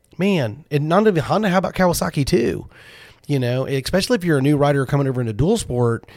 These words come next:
you know, uh, a lot of the guys that are looking, and I mean, you correct me if I'm wrong, remember, always email me, um, and you can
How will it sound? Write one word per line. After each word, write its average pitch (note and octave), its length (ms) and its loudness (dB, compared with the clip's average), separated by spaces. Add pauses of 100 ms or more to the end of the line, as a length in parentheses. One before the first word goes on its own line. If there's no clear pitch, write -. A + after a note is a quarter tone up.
(360)
you C3+ 200 2
know, A#2+ 640 0
uh, A2 500 -6 (160)
a B2+ 100 -6
lot B2 300 -2
of A#3+ 80 -2
the B3 80 -4
guys A#2+ 800 -2
that C3 180 0
are B2 100 -2
looking, C#3 400 2
and B2+ 60 0
I B2+ 40 0
mean, B2+ 160 2
you F#3 100 4
correct C3+ 340 0
me C3 80 -2
if B2 140 -4
I'm A2+ 160 -4
wrong, C3 560 0
remember, C#3 380 0
always D3 280 2
email B2+ 380 -2
me, D3 200 0 (400)
um, A2+ 460 -6
and B2 260 -4
you C3 160 0
can A2+ 500 -4